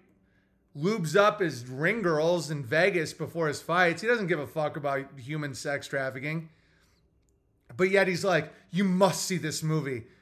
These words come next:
Well, are you contributing at all? What do you think happens to the survivors when they reach eighteen, nineteen, twenty? Do they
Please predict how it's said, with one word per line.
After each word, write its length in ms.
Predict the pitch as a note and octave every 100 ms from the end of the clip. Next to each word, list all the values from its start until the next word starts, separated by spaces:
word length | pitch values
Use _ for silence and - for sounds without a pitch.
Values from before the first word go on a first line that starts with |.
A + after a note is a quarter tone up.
| _ -
Well, 240 | G#3 A#3+
are 100 | G#3+
you 300 | E3 F3 A#3+
contributing 640 | C4 B3 G#3+ C4+ C#4 C#4
at 80 | C#4
all? 440 | C#4+ D4+ D4+ - - _ _
What 80 | A#3+
do 80 | E4+
you 40 |
think 180 | F4 D#4
happens 560 | G3 A3 B3+ B3+ G#3+ -
to 60 |
the 120 | F#3 F#3
survivors 760 | F#3 D#3+ E3 F#3 G3 E3 A#2
when 160 | C#3+ C#3+
they 280 | C#3 A#2 - _
reach 340 | - E3+ E3 -
eighteen, 420 | F3+ F3+ - F#3 D#3+
nineteen, 440 | D#3+ E3 E3 C#3
twenty? 320 | - D3+ D3
Do 100 | B2
they 360 | C#3 E3+ D3+